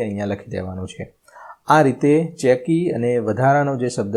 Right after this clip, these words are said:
છે જે ચેકી દેવાનો છે અને બાકી જે વધે છે તે નીચે અહીંયા ખાનામાં લખવાનું છે. તો અહીંયા શૈવ ધર્મ ચેકી દેવાનું છે, ત્રીજાની અંદર અંગ્રેજ અધિકારી,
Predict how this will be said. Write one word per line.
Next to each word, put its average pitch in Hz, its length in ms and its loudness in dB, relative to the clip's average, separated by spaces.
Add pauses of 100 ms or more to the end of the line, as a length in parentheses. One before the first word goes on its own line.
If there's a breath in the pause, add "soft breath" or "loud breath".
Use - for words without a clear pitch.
છે 117 160 -2
જે 104 140 -2
ચેકી 110 340 -4
દેવાનો 139 380 0
છે 147 140 -2
અને 120 100 -2
બાકી 127 420 0
જે 160 140 2
વધે 110 300 2
છે 110 180 -4
તે 113 240 -4
નીચે 107 380 -6
અહીંયા 110 300 -6
ખાનામાં 107 480 -4
લખવાનું 98 440 -4
છે. - 160 -10 (580 soft breath)
તો 127 60 -2
અહીંયા 135 180 0
શૈવ 151 360 4
ધર્મ 139 300 2
ચેકી 135 280 0
દેવાનું 139 420 0
છે, 147 240 2
ત્રીજાની 113 520 -2
અંદર 110 240 -2
અંગ્રેજ 139 580 0
અધિકારી, 131 680 0